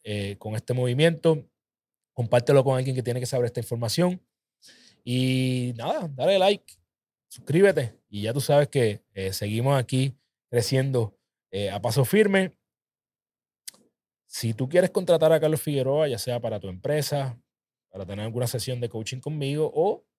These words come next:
eh, para alguna charla, sabes que puedes escribirme a carlos arroba gana tu día punto com. También me consigues en Carlos G Figueroa P R en Instagram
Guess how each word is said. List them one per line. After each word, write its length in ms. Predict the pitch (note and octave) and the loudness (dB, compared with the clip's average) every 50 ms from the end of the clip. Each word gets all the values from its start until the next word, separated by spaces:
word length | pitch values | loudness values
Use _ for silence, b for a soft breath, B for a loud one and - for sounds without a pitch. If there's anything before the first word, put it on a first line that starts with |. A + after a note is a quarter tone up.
| _ _ - | _ _ -6
eh, 300 | A2 A2+ A2+ A#2 A2+ A2+ | -2 0 2 2 2 0
para 160 | - A#2 A2+ | 0 0 -2
alguna 220 | A2+ G#2+ C3 C#3+ C#3 | 0 -2 -2 -2 -2
charla, 340 | - - G3 G3+ G#3+ A#3 G3+ | 2 2 4 4 4 2 0
sabes 240 | - B2+ A#2 A#2 | -2 -2 -6 -6
que 100 | - - | -6 -6
puedes 160 | A2+ A#2 A2+ A2 | -6 -6 -6 -6
escribirme 360 | - A#2+ A#2 A#2+ A#2+ B2 A#2 | -4 -4 -4 -2 -2 -2 -4
a 80 | A2 | -4
carlos 320 | - A2 A2 A2+ B2 B2+ A#2 - _ _ _ _ _ _ _ | -2 -2 -2 0 0 -2 -2 -4 _ _ _ _ _ _ _
arroba 240 | - A2 A2 A2+ A2 | -2 2 2 4 4
gana 160 | A2 A2+ A2+ | 2 2 0
tu 100 | G#2+ A#2 | -2 -2
día 120 | A2 A2 A2 | -2 -2 -2
punto 240 | A#2+ A#2 A2 A#2+ | -2 -2 -2 -2
com. 160 | A#2 E3 F3 E3 | 0 -2 -2 -2
También 280 | - B2 A2+ A#2 A#2+ | -4 -4 -4 -4 -4
me 120 | B2+ C3 B2+ | -4 -4 -4
consigues 320 | B2+ A#2 - C3 A#2+ A#2+ | -4 -2 -2 0 0 0
en 80 | B2 B2+ | 0 0
Carlos 300 | - G#2 G#2 A2 A2 A2+ | -2 -2 -2 0 -2 -2
G 40 | |
Figueroa 380 | A2+ - A2+ A2 A2+ A2 A2 G2 | -4 -6 -6 -6 -4 -4 -4 -4
P 100 | G#2+ G#2+ | -4 -4
R 160 | A2 G#2+ A2+ | -4 -2 -4
en 80 | A2+ B2 | -4 -4
Instagram 540 | C3+ C3+ C3+ - C#3 B2 A#2 A2+ A2+ A#2+ | -4 -4 -4 -2 -2 -2 -2 -2 -4 -8